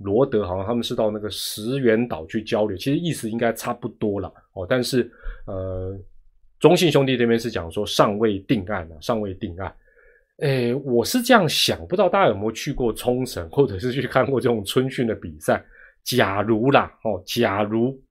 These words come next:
尤其你是爪迷，哦，不是也是 OK 啦，就是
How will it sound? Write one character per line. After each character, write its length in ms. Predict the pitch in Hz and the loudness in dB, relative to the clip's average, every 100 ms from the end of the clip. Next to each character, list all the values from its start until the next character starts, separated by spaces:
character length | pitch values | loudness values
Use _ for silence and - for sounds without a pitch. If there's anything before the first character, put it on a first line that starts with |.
| _ _ _ - | _ _ _ 0
尤 120 | 131 | 0
其 160 | 139 139 | 2 0
你 60 | |
是 140 | 113 - | 2 0
爪 320 | 113 85 87 | -2 -4 -6
迷， 100 | 82 82 87 _ _ _ - | -10 -14 -18 _ _ _ -20
哦， 100 | 101 | -14
不 140 | 117 | -6
是 240 | 143 233 143 | -2 0 0
也 100 | 95 | 0
是 140 | - | -2
OK 500 | 160 143 - - 143 | -2 -4 -4 -2 0
啦， 180 | 127 87 | 0 -4
就 120 | 90 | -6
是 280 | 117 131 117 | -4 -2 -2